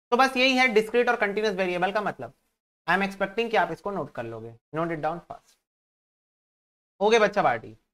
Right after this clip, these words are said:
again I am repeating once again, डिस्क्रीट सीरीज मतलब ऐसा वेरिएबल जिसका कोई एक, ये देखो यहाँ पर कोई एक बेंचमार्क है और वो कितने बार रिपीट हुआ है वो यहाँ बताना है।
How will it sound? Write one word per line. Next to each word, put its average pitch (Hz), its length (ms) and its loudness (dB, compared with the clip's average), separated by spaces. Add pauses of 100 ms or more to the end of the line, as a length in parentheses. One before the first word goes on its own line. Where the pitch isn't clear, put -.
(120)
again 220 240 2
I 247 120 6
am 233 100 2
repeating 233 340 0
once 240 220 4
again, 233 360 2 (440)
डिस्क्रीट 262 480 2
सीरीज 262 240 -2
मतलब 240 340 2
ऐसा 226 400 4
वेरिएबल 247 580 4 (380)
जिसका 226 320 2
कोई 262 220 2
एक, 247 400 2
ये 254 140 2
देखो 247 220 0
यहाँ 226 220 2
पर 240 140 0
कोई 240 200 -4
एक 226 320 2
बेंचमार्क 233 540 2
है 262 180 -2
और 220 220 2
वो 247 180 4
कितने 269 380 -2
बार 262 160 4
रिपीट 247 280 -2
हुआ 240 120 2
है 254 60 2
वो 269 80 -4
यहाँ 208 260 -4
बताना 120 340 -8
है। 110 140 -20